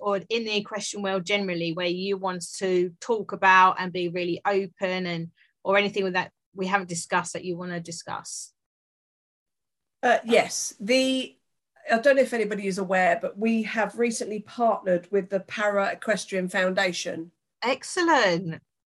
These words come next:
Speaker 2: So this, uh, foundation was founded by Di Green, who's a Grade One international para dressage rider.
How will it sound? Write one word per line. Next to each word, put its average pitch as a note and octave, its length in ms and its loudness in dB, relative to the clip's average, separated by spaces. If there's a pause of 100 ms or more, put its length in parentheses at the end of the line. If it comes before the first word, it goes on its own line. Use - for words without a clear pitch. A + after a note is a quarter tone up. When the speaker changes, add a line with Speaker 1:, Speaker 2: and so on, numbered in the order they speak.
Speaker 2:
So G3+ 300 4
this, - 540 2
uh, G#3 340 6 (540)
foundation A3+ 500 2
was G3 160 -4
founded G#3+ 460 0
by G3 160 2
Di G#3 380 6
Green, F3+ 540 0
who's F#3+ 280 -4
a F#3 60 -4
Grade G#3+ 640 2
One G3 420 0
international G3 680 -4
para F#3 480 -2 (340)
dressage F3 540 -2
rider. D3+ 500 -6